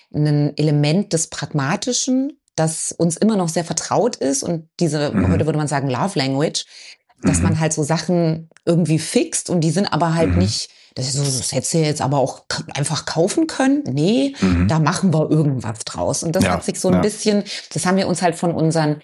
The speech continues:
Speaker 1: Eltern oft auch so abgeguckt, ja. Darum spreche ich irgendwie von dieser, äh, biografischen Übertragung auch,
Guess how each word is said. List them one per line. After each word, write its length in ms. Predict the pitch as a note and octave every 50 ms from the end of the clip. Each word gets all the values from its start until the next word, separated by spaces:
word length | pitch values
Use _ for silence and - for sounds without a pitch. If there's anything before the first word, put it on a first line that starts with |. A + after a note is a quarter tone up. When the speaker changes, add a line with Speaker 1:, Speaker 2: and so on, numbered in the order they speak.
| - - - - - - _ _ -
Speaker 1:
Eltern 720 | - D#3 D#3+ E3+ F#3+ - G3+ F#3 F3+ F3+ F3 E3+ E3+ - -
oft 260 | - - - - - -
auch 120 | C#3+ D3
so 300 | - - D3 C3+ C#3 -
abgeguckt, 760 | - E3 E3 - - - - - - B2+ A2+ - - - -
ja. 220 | - A#2+ C3 D3+ D#3
Darum 300 | D#3 C#3 D3 D3 D3 C3+
spreche 320 | - - - D#3 D3+ F3
ich 80 | D#3 D#3+
irgendwie 280 | - D3+ D#3 D3+ C#3+
von 240 | C#3 - D3+ D3+ C3
dieser, 500 | C#3 C#3+ C#3+ D3 C#3 C#3 C#3 C#3 - -
äh, 140 | C3+ C3 B2
biografischen 720 | - C#3+ C#3+ - - A#2+ G#2+ C#3+ D3+ E3 D#3 - D#3+ C3+
Übertragung 800 | - B2 C#3 C3 - - A#2+ B2 D#3+ F#3+ E3 C3 C3 C#3 C3+ -
auch, 360 | - A2 B2 E3+ G#3+ A3+ -